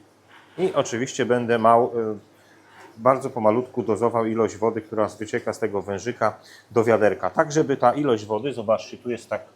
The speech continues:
około jednej trzeciej wiaderka, żeby do, e, dopełniła mi się gdzieś w około godzinę, półtorej. Oczywiście teoria i praktyka jest taka, że czym większe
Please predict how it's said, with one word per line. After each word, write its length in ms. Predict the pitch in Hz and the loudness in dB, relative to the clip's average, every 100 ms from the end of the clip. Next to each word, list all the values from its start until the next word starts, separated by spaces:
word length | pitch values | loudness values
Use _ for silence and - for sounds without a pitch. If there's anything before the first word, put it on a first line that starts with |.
| _ _ _ | _ _ _
około 320 | 110 - 120 113 | -10 -2 2 2
jednej 240 | 110 110 | 0 -4
trzeciej 360 | - 117 113 104 | -6 -12 -12 -8
wiaderka, 560 | 98 92 90 131 147 - - - _ | -6 -6 -4 -6 -6 -14 -20 -20 _
żeby 320 | 117 165 165 | 0 2 2
do, 300 | 123 131 123 - 113 | 4 4 4 -4 -6
e, 800 | 107 107 107 104 104 101 101 95 _ _ | -2 -2 -2 -2 -2 -4 -4 -8 _ _
dopełniła 560 | 139 143 127 135 143 127 | 0 4 2 2 2 2
mi 140 | 123 | 0
się 260 | - 123 107 | -2 -2 -2
gdzieś 260 | 98 117 110 | -4 -6 -4
w 60 | |
około 500 | 107 123 113 104 98 _ _ _ _ | -4 0 2 2 -2 _ _ _ _
godzinę, 440 | - 117 113 120 110 | -4 -2 -2 -4 -4
półtorej. 500 | - 113 127 101 80 - _ _ _ | -4 4 4 4 0 -10 _ _ _
Oczywiście 600 | 143 - 147 - - - - - _ _ _ _ _ _ - | -10 -8 -2 -2 -4 -12 -18 -20 _ _ _ _ _ _ 0
teoria 420 | 147 143 131 123 - - | 4 4 4 0 -6 -18
i 80 | 131 | -4
praktyka 480 | 123 113 139 - 104 | 0 2 0 0 0
jest 180 | - 135 | 2 2
taka, 280 | 131 131 | 4 2
że 280 | 110 110 104 - | 0 -2 -4 -4
czym 200 | 143 123 | -4 -2
większe 560 | 156 143 - 110 104 | -2 -4 -2 -2 -2